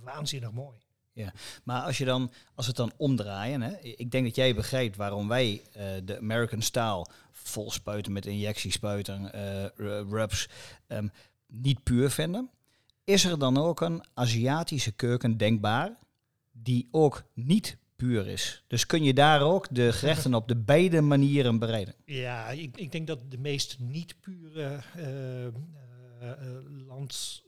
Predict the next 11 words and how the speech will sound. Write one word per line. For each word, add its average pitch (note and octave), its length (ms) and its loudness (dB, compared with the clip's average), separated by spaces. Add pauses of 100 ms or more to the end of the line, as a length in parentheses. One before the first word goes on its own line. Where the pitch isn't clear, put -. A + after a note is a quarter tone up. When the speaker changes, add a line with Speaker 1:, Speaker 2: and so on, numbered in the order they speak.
Speaker 1:
wat C3 200 -16
dat D#3 140 -8
betreft D3 500 -10
mijn, B2+ 380 -10
mijn C#3+ 160 -12
eigen C#3 320 -4
roots, F3+ 460 -6
eh, D3+ 360 -10
is. - 380 -8 (600)
Eh, C3 1120 -8
Indonesië. B2+ 720 -6